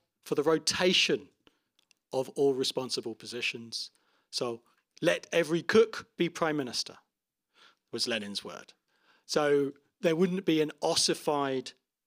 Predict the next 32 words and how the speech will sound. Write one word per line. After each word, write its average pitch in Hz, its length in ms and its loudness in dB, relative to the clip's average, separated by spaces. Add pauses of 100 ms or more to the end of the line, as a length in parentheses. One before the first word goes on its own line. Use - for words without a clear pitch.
(640)
bureaucracy. 127 840 -4 (840)
See, 143 100 -4
the, 214 300 2
these 196 320 4
are 185 40 0
the 160 100 0
conditions 165 640 0
for - 120 0
workers' 139 600 -2 (320)
democracy. - 580 -10 (680)
Uh, 117 200 -6 (400)
you, 190 100 -10 (240)
you 185 120 2
may 202 160 4
think 202 420 0
this 170 180 4
sounds 175 300 2
great. 180 380 4
How 160 200 0
did 165 160 2
it 160 80 4
all 165 320 2 (220)
fall 151 180 4
apart? 151 380 0
I'll 131 80 -16
come 147 200 -4
to 147 100 -2
that 131 160 -2
in 113 80 -12
a 113 40 -10
minute. 101 220 -12 (960)
Uh, 156 280 0